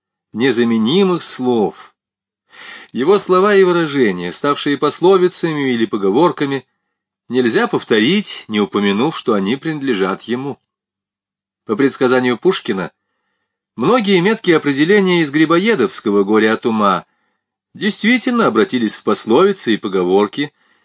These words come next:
их часто произносят, не зная, кто их автор. С Пушкиным так не получается. На Пушкина надо непременно сослаться, приводя его слова.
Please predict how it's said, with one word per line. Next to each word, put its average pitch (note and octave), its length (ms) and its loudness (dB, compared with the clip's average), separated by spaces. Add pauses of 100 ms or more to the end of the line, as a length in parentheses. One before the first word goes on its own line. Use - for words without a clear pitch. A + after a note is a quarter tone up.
(140)
их B3 220 0
часто G3 400 0
произносят, C#3+ 760 0
не E3+ 140 -2
зная, D#3+ 400 0
кто - 180 -2
их F#2+ 240 2
автор. F2 480 -6 (800)
С - 200 -14
Пушкиным F#3+ 760 -2
так D3 400 -2
не A#2 180 -6
получается. G2+ 920 -8 (800)
На C3 180 0
Пушкина F3 600 0
надо E3 240 2
непременно E3+ 680 -2
сослаться, C#3+ 680 -2
приводя B2 400 -4
его F#2+ 180 -2
слова. F#2 400 -10